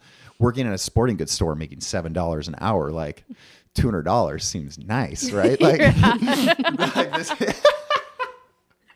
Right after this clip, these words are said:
Speaker 1: And so, and so that was just really kinda hot. So I did, like, shadowed them,
Speaker 2: Yeah.
Speaker 1: did some stuff. And then I was like, then I kinda, like,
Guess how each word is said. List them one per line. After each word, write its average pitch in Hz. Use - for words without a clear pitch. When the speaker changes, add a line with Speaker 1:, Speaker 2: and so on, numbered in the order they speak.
Speaker 1:
And 156
so, -
and 147
so 165
that 147
was 226
just 139
really 135
kinda 117
hot. 107
So 117
I 101
did, 127
like, 117
shadowed 113
them, 87
Speaker 2:
Yeah. 185
Speaker 1:
did 104
some 110
stuff. 73
And 95
then 87
I 85
was 85
like, 80
then 95
I 87
kinda, 80
like, 73